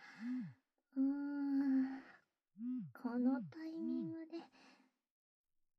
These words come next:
ああ、うん、ありがとう。ちょっと待っててね。うん。さえだよ。どうしたの、お母さん。うん、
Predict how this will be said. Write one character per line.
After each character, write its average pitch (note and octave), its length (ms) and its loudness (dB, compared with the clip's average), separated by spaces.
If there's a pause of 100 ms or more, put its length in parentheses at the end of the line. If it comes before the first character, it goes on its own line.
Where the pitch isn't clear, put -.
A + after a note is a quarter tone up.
(1120)
あ - 20 8
あ、 G4 340 6 (1200)
う - 20 6
ん、 - 20 6
あ D#4 40 8
り F4+ 120 8
が A#4 140 12
と G#4+ 80 10
う。 G4 60 12 (720)
ち C#5+ 120 8
ょ - 40 10
っ - 20 0
と G4 140 12
待 D4+ 240 8
っ - 20 -14
て B3+ 140 6
て B3 160 2
ね。 C4 140 4 (1700)
う C4+ 40 -4
ん。 C#4 320 2 (1400)
さ - 180 -2 (120)
え G#4+ 60 8
だ F#4 100 8
よ。 C4+ 160 6 (800)
ど D#4 60 -12
う A4+ 200 10
し - 60 -6
た G#4 140 4
の、 E4+ 200 2
お F4+ 40 -4
母 D#4+ 240 2
さ D#4 120 -6
ん。 D4+ 60 -2
う D4+ 140 2
ん、 - 20 6